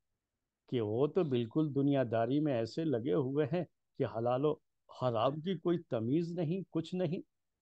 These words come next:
चोरी चमारी, डकैती और जो है, अ, खयानत,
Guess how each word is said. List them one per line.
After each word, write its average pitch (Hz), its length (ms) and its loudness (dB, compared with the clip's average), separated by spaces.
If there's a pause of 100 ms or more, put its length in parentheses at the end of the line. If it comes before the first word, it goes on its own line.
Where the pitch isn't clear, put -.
(560)
चोरी 139 360 4
चमारी, 131 600 -2
डकैती 135 640 -2
और 135 260 2
जो 127 180 -4
है, 160 240 -2 (440)
अ, 78 240 -6 (100)
खयानत, 143 480 0